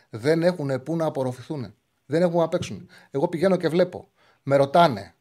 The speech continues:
πολλοί γονείς, με ρωτάνε τι, τι να κάνω με το παιδί μου. Τι να κάνεις το παιδί σου, πού να παίξει το παιδί σου, αφού βλέπεις ότι δεν παίζει κανένας μπάλα; Ποιος θα παίξει μπάλα από αυτούς; Αφού είναι όλοι ξένοι παίζουν. Πέ-, παίζετε να παίζει το παιδί σας μέχρι δεκαοκτώ χρονών, μετά να σπουδάσει, να ασχοληθεί με τα,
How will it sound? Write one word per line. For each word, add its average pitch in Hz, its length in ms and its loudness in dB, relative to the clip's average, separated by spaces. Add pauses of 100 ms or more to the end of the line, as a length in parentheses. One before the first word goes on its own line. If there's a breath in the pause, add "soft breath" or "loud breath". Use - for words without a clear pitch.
(100)
πολλοί 214 200 -4
γονείς, 110 380 -8
με 135 100 -8
ρωτάνε 160 440 -2
τι, 156 120 -6 (1200 loud breath)
τι 151 100 -6
να 139 120 0
κάνω 143 220 0
με 135 80 -4
το 117 100 -8
παιδί 110 180 -8
μου. 135 60 -10
Τι - 80 -18
να 254 60 -2
κάνεις 165 160 -8
το 110 60 -10
παιδί 98 200 -18
σου, - 160 -20
πού - 80 -4
να 226 80 0
παίξει - 220 -10
το 202 40 -16
παιδί - 140 -18
σου, - 260 -20
αφού 254 180 -8
βλέπεις 240 260 4
ότι 170 100 -4
δεν 196 80 0
παίζει 202 160 -2
κανένας 208 260 2
μπάλα; 95 200 -12 (380)
Ποιος - 140 -10
θα - 60 -4
παίξει - 200 -8
μπάλα 117 160 -4
από 87 80 -14
αυτούς; - 300 -20 (280)
Αφού 359 120 -2
είναι 330 80 2
όλοι 294 100 4
ξένοι 285 260 0
παίζουν. - 280 -10 (680)
Πέ-, 180 120 2
παίζετε 180 400 4
να 170 120 0
παίζει 180 180 4
το 160 80 -4
παιδί 147 200 -2
σας 139 120 -6
μέχρι 139 160 -4
δεκαοκτώ 120 280 -4
χρονών, 233 360 -2 (300 loud breath)
μετά 269 200 2
να 247 80 0
σπουδάσει, 214 440 2
να 247 60 2
ασχοληθεί 226 300 -2
με 240 60 -2
τα, 240 120 2